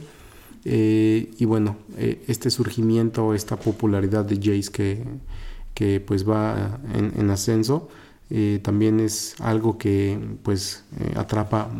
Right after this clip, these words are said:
la vista de muchas personas que están interesadas en qué es lo que él puede, eh, realizar, eh, su visión,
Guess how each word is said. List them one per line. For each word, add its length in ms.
la 160
vista 280
de 60
muchas 560
personas 440
que 100
están 180
interesadas 600
en 140
qué 300
es 100
lo 60
que 240
él 100
puede, 500
eh, 240
realizar, 640
eh, 80
su 180
visión, 540